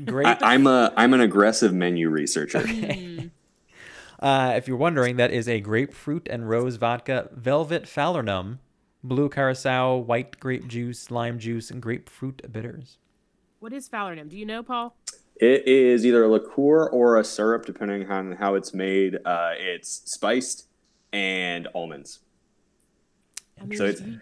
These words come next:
Speaker 2: you can make it on your own at home. It's very involved. You can buy it at stores, though. I have a, a liqueur version of it, so it's more stealth or, uh, shelf stable.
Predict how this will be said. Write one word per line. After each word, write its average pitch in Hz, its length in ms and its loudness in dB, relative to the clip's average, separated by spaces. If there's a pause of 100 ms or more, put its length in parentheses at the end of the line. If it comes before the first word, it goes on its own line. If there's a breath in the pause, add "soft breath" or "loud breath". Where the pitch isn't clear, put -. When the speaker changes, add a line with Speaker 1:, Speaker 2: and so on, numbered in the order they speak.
Speaker 2:
you 131 160 4
can 135 220 2
make 135 180 4
it 143 80 4
on 135 100 2
your 113 140 2
own 107 140 2
at 98 60 -4
home. 95 200 -4
It's 90 120 -10
very 92 400 2
involved. 85 420 -2
You 95 80 -4
can 98 160 -8
buy 85 220 2
it 78 60 -4
at 78 120 -8
stores, 78 360 -10
though. 82 120 -6
I 85 160 -2
have 92 220 0
a, 87 240 -2
a 92 80 -8
liqueur 90 400 -8
version 82 320 -10
of 80 100 -20
it, - 120 -20
so 87 140 -10
it's 80 180 -18
more 82 160 -16
stealth 78 380 -10 (100)
or, 85 200 -2
uh, 78 160 -4
shelf - 260 -8
stable. - 260 -14